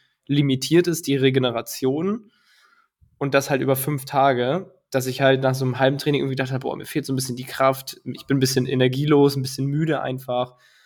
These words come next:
Und ich hab halt von meinem Trainer auch gelernt, einfach, also ich bin mir sicher, ich hätte das Training beenden können und durchziehen können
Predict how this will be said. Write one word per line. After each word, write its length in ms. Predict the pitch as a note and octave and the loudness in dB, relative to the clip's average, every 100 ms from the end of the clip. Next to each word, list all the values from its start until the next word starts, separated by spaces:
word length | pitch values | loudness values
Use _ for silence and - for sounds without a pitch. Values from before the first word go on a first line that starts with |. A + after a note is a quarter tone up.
| _ _ _ _ | _ _ _ _
Und 500 | B2 B2+ C3 C3 C3 | 0 2 2 2 -4
ich 100 | C3 | -8
hab 60 | D3+ | 0
halt 380 | D3+ C#3+ C#3 - | 2 2 -2 -2
von 120 | D3 | 0
meinem 140 | C#3 | 0
Trainer 300 | C3 D#3+ D3+ | -2 -2 -2
auch 180 | C3+ C3+ | -2 -4
gelernt, 380 | C3+ B2+ C#3 D3 | -4 0 2 2
einfach, 260 | C#3+ C3+ C#3 | -4 -4 -4
also 300 | C3+ C#3 C#3+ - | 0 0 -2 -8
ich 100 | C3+ | -2
bin 140 | F3 B3+ | 0 2
mir 60 | |
sicher, 260 | E3 G3+ G3+ | 0 0 -2
ich 120 | F3 | -2
hätte 140 | F3+ | -4
das 160 | C#3+ C3+ | -6 -8
Training 400 | - D#3 D3+ C#3+ _ _ _ _ _ _ | -6 -4 -4 -6 _ _ _ _ _ _
beenden 300 | - D#3 F#3 | 0 0 0
können 300 | G3 F#3+ A3+ | -2 -2 -4
und 260 | A3+ C#3+ C3+ | -8 -8 -2
durchziehen 420 | F#3 F#3+ - G#3 | -2 -2 -8 -8
können 460 | - F#3+ G3+ A3+ | -6 -4 -4 -8